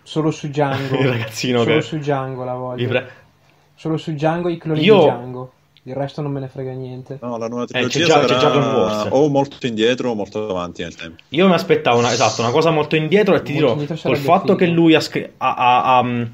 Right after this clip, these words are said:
Speaker 2: ha studiato un fatto il discorso del Tempio Jedi,
Speaker 3: Sì,
Speaker 2: eccetera.
Speaker 3: esatto.
Speaker 2: Quindi secondo me è una cosa che sarà ancora prima della Prima Repubblica.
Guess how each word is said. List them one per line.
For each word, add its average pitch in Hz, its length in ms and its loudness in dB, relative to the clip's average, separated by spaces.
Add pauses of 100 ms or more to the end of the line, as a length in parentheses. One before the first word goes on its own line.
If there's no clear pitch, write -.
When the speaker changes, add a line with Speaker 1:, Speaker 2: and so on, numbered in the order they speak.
Speaker 2:
ha 117 80 -4
studiato 127 420 2
un 123 120 -2
fatto 123 160 0
il 117 80 -2
discorso 117 280 -4
del 117 120 0
Tempio 120 320 0
Jedi, 113 600 -2 (100)
Speaker 3:
Sì, 107 160 0
Speaker 2:
eccetera. 107 300 2
Speaker 3:
esatto. 92 280 -6 (200)
Speaker 2:
Quindi 208 220 4
secondo 139 220 4
me 190 80 2
è - 60 0
una 135 120 0
cosa 202 200 4
che 139 60 0
sarà 127 180 0
ancora 113 200 2
prima 202 460 2
della 185 160 4
Prima 170 220 4
Repubblica. 98 640 -2